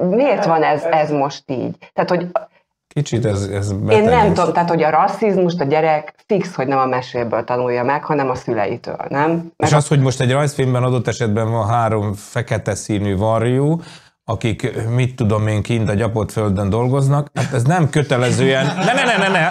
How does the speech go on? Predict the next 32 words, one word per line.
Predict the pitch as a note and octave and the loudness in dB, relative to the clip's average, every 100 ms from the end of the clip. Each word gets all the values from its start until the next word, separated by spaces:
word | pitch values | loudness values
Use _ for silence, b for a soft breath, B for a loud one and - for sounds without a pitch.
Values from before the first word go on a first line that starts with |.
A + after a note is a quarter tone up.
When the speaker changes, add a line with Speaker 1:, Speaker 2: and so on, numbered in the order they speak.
| F3+ | 2
Speaker 2:
ilyen | F3+ F#3 | 2 2
va-, | G#3 G#3+ E3+ - | 2 2 0 -2
ilyen, | C3 C#3 D#3 | 0 2 0
ugyanilyen | F#3 D#3+ C3+ C3 C3 | 2 2 2 0 0
eset, | C#3+ C3 B2+ - - | 0 -2 -4 -8 -14
hogy | - C#3+ | -4 -2
kivágták | G3 C#3 A2+ - C3 B2+ | 2 2 2 2 0 2
a | |
rajzfilmből | D3 G#2+ - A#2+ D3+ | 0 0 0 0 0
azt | B2 - | 0 -2
a | |
részt, | B2 G3+ | -2 0
ahol | F#3 F3+ | 0 2
a | |
három | C3+ F#2+ A2 | 2 0 -2
fekete | C#3 A2 F#2 | -2 -2 -2
varjú | B2+ A2 B2 | 0 0 -2
szedte | A2+ B2+ | -2 -4
a | G#2+ | -4
gyapotot. | D#2+ E2 E2 F#2+ B B B B B | -4 -6 -6 -6 B B B B B
Hát | C#3+ E3 | -4 -2
most | D#3+ D3 - | -2 -2 -2
ez, | - C#3+ D3 D3 | -2 -2 -2 -2
mm, | C3+ D#3 | -2 -2
nem | C3+ C3 | -2 0
is | G#2 F2 | 0 0
tudom, | F#2 D2+ D#2+ - | -2 -2 -4 -2
ez | B2 A#2+ | -4 -2
nem, | G#2 E2+ D#2+ A2 | 0 0 0 -2
nekem | A2+ - G#2+ | -2 0 0
ez | A#2 | 0
nem. | A#2 | 0